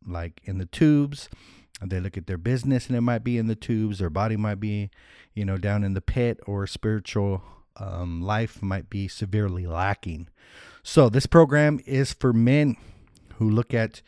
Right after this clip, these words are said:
one or more area, areas of their life and say, "You know what? I'm not satisfied. I don't feel like I'm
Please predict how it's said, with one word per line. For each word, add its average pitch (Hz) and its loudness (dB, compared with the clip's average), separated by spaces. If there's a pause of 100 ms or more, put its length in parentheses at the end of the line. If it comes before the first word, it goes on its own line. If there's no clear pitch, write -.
(580)
one 139 2 (220)
or 120 0
more 117 2
area, 123 0 (380)
areas 113 0
of 107 -6
their 101 0
life 120 -2
and 98 -6
say, - -6
"You 101 -2
know 104 -2
what? 110 -2
I'm 104 -4
not 104 -4 (260)
satisfied. 87 -6
I 90 -8
don't 95 -4
feel 95 -4 (600)
like 87 -6
I'm 87 -4